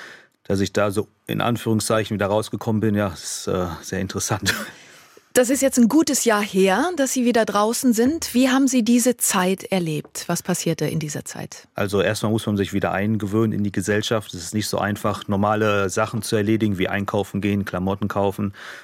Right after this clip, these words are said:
Speaker 1: weil man diese Überflutung von Angeboten ganz einfach nicht mehr gewöhnt ist. Man lebt die ganze Zeit in der Monotonie. Das Denken wird für einen abgenommen. Man hat ein,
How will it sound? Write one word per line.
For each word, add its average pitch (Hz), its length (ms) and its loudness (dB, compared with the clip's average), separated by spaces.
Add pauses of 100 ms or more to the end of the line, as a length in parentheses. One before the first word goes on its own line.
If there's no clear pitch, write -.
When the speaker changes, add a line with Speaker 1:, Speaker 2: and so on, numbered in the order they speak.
(160)
Speaker 1:
weil 101 180 2
man 98 360 0
diese 92 680 2
Überflutung 104 680 0
von - 160 -4
Angeboten 101 600 0
ganz 98 200 -2
einfach 98 220 -2
nicht 92 120 -4
mehr 95 100 0
gewöhnt 98 360 0
ist. 85 180 -8
Man 92 180 -2
lebt 98 340 2
die 104 40 0
ganze 104 200 -2
Zeit 104 100 0
in 101 80 0
der 95 80 2
Monotonie. 101 720 2 (180)
Das - 220 -2
Denken 110 340 -2
wird 104 160 0
für 98 160 0
einen 95 120 -2
abgenommen. 101 580 -2 (500)
Man 95 160 -2
hat 95 140 -2
ein, 101 640 0